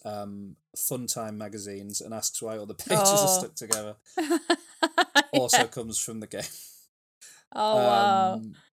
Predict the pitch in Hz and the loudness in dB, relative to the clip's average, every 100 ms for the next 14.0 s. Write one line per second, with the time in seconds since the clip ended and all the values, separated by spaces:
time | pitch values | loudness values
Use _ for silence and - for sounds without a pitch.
0 | _ _ _ 135 120 113 107 107 107 - | _ _ _ -6 -4 -4 -4 -6 -10 -14
1 | - - - - _ 147 165 165 165 160 | -12 -8 -8 -8 _ 4 8 6 6 2
2 | 156 151 - _ _ _ _ _ - 147 | 0 -4 -12 _ _ _ _ _ -8 -2
3 | 147 139 156 156 - 147 135 135 131 127 | 0 2 2 2 2 0 0 -6 -6 0
4 | - 123 113 - - - - 147 139 143 | 2 2 0 -8 -10 -10 -8 -4 -2 0
5 | 143 139 131 117 117 - - 127 113 104 | 0 0 -2 -4 -4 -6 -8 -8 -6 0
6 | - 131 120 120 117 110 117 120 117 98 | 2 2 -2 -6 -6 -6 -6 -6 -6 -6
7 | 95 104 - 107 - - 107 107 110 104 | -6 -2 -2 -2 -6 -10 -8 -8 -10 -12
8 | 98 - - 143 - - - 110 101 107 | -10 -6 -2 -2 -4 -10 -14 -12 -8 -6
9 | 104 117 117 113 113 - - 107 104 - | -6 -6 -6 -6 -6 -6 -8 -10 -12 -12
10 | 110 110 107 113 107 104 104 - 143 135 | -12 -10 -10 -8 -10 -6 0 2 2 -2
11 | 131 131 127 - - - _ 156 147 123 | -4 -4 -6 -12 -20 -20 _ -2 0 0
12 | 113 - 139 139 123 123 120 - 127 123 | 2 2 2 -2 -2 -4 -2 -2 -4 -8
13 | 113 - 120 - 117 113 110 104 117 113 | -10 -10 -12 -10 -10 -6 -8 -8 -10 -12